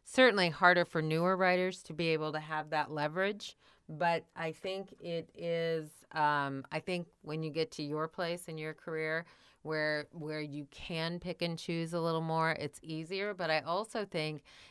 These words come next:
it will help writers who do recognize maybe,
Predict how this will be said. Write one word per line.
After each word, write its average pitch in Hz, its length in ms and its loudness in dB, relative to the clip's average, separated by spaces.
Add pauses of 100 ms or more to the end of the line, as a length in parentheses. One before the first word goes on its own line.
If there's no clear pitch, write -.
it 165 200 2
will 165 180 4
help 185 520 2
writers 147 840 0 (320)
who 180 160 -2
do 190 340 -4
recognize 143 1000 0
maybe, 147 720 -6